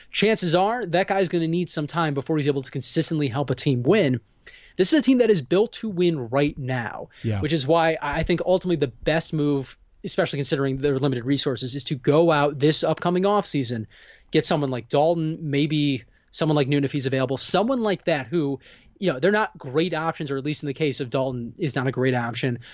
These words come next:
Speaker 1: but they are capable of winning right now, and they don't have to be M V P caliber quarterbacks with that infrastructure. I mean, the defense for the Bears, I think right now is the sixth by D V O A, somewhere around there.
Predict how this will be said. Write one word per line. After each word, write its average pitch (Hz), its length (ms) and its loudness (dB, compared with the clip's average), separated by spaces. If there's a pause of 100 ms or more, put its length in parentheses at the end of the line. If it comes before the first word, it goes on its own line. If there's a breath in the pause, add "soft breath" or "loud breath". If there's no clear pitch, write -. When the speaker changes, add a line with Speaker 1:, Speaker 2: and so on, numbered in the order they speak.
(220 loud breath)
Speaker 1:
but 151 260 2 (340)
they 165 260 4
are 156 80 2
capable 208 580 2
of 143 120 -4
winning 151 360 0
right 151 220 2
now, 151 220 -2
and 160 100 -2
they 151 80 2
don't 202 280 0
have - 360 -2
to 165 100 -2
be 175 340 2
M 165 140 0
V 165 100 2
P 160 160 -4
caliber 151 340 0
quarterbacks 147 580 2
with 160 240 2
that 143 140 2
infrastructure. 131 560 -4
I 113 40 -8
mean, 131 240 -4
the 151 80 0
defense 165 500 2 (300 soft breath)
for 160 80 2
the 151 80 6
Bears, 147 280 4
I 143 60 -2
think 143 140 -4
right 147 140 0
now 135 100 -2
is 131 120 -2
the 123 240 -4
sixth - 440 0 (140)
by 175 120 2
D 175 140 -2
V 170 140 0
O 170 120 4
A, 170 200 2 (320 loud breath)
somewhere 165 340 4
around 156 260 2
there. 156 280 -2